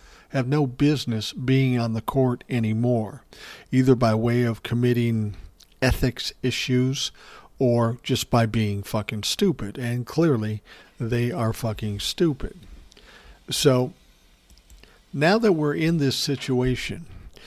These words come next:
there's a slim majority in the House of Representatives,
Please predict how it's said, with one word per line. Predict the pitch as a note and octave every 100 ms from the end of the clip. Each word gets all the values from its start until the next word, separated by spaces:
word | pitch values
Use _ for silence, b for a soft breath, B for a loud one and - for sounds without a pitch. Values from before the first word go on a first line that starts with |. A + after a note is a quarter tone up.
| B B B
there's | A#2 A2
a | A2
slim | - D#3+ F#3 F3
majority | C#3+ C#3 C#3 C3+ C3 B2+ G3 -
in | - A#2+ A#2
the | A2 G#2+
House | B2 B2 -
of | B2
Representatives, | A#2+ A2+ A2+ A2 C3 C3 B2 B2+ A#2+ A#2